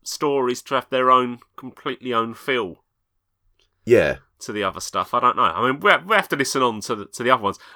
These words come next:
Speaker 1: I've purposefully not listened to any more before we've recorded this 'cause I'll get myself
Speaker 2: No, I
Speaker 1: confused.
Speaker 2: haven't. I've listened to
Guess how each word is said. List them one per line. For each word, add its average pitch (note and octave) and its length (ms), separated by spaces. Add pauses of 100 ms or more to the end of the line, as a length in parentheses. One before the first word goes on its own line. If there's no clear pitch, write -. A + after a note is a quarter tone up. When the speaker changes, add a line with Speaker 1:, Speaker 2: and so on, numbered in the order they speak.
Speaker 1:
I've - 160
purposefully F3 520
not A#2+ 160
listened A#2+ 320
to B2 140
any A#2 140
more A2+ 440
before A#2 360
we've G#2+ 180
recorded G#2+ 480
this G#2 180
'cause - 160
I'll G2+ 100
get - 180
myself G2 160
Speaker 2:
No, B2 300 (140)
I B2+ 160
Speaker 1:
confused. A2+ 40
Speaker 2:
haven't. G2+ 320
I've A2+ 220
listened G#2 240
to G2+ 100